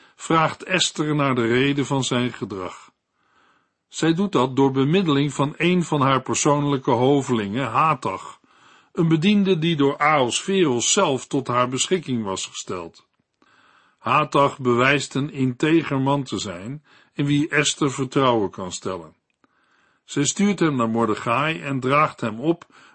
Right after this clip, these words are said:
Mordechai te vragen wat er aan de hand is en wat zijn gedrag betekent.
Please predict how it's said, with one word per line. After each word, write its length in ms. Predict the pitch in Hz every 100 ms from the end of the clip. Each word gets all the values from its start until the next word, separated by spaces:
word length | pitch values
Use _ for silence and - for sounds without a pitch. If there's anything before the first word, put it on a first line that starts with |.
| -
Mordechai 600 | 143 139 127 151 165 170
te 140 | 143
vragen 500 | 113 117 131 143 175
wat 200 | 160 120
er 100 | 113
aan 140 | 113 139
de 60 |
hand 320 | 147 180 131
is 340 | 101 113 - - - _ -
en 140 | 175
wat 200 | 147 113
zijn 240 | 139 139
gedrag 560 | 143 - 135 92 87 -
betekent. 760 | 151 139 165 139 104 80 -